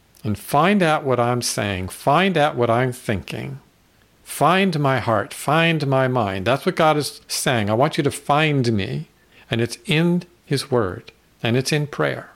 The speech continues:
so that you can understand what he's saying instead of what the news or culture is saying. Because what God is saying and what culture is saying is two completely different things.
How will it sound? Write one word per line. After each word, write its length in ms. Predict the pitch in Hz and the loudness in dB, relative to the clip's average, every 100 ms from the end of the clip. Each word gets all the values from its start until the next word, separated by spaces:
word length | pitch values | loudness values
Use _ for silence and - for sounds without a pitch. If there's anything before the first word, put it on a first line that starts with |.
| - | -8
so 180 | - 139 | 0 4
that 240 | 131 127 | 4 2
you 140 | 170 233 | 0 2
can 160 | 247 | 0
understand 800 | 185 170 151 131 - 147 139 135 | 0 0 0 -2 -2 0 2 2
what 220 | 117 117 - - | 2 0 -2 -8
he's 600 | - 185 135 107 87 - | 2 4 4 2 -4 -4
saying 640 | - - 104 90 104 147 143 _ _ - | -2 0 -2 -2 -4 -6 -8 _ _ -4
instead 520 | 117 - - 147 160 | -2 -2 0 2 4
of 280 | 117 107 - - _ _ - | 2 0 -2 -16 _ _ -4
what 460 | 113 110 113 - - _ _ _ _ _ _ - | 2 2 0 -6 -20 _ _ _ _ _ _ 0
the 160 | 117 | 2
news 580 | 123 143 127 110 101 - | 4 4 4 4 2 -2
or 220 | 185 110 | 0 0
culture 640 | 107 120 135 - 107 85 - _ | 2 0 0 0 -2 -4 -8 _
is 200 | 120 92 | -6 -4
saying. 440 | - 131 101 135 139 _ - - | -4 -6 -8 -10 -12 _ -20 -14
Because 300 | - 110 113 | -6 -2 0
what 180 | 117 107 | 0 0
God 300 | 131 147 214 | 2 4 2
is 100 | 120 | 0
saying 460 | - 214 214 214 208 - - | 0 2 2 2 -2 -6 -4
and 120 | 117 | 0
what 180 | 107 - | 0 0
culture 460 | - 165 165 135 | 2 2 2 0
is 100 | 110 - | 0 0
saying 380 | 117 107 107 | 0 0 0
is 220 | 135 98 - | -2 -4 -4
two 400 | - 170 170 180 | -2 2 4 2
completely 720 | - 95 - 131 165 151 135 | -2 -4 0 2 2 -2 -2
different 520 | 117 110 - 113 110 | 0 -2 0 -4 -4
things. 760 | 113 117 127 143 - - - | -6 -10 -12 -16 -20 -20 -20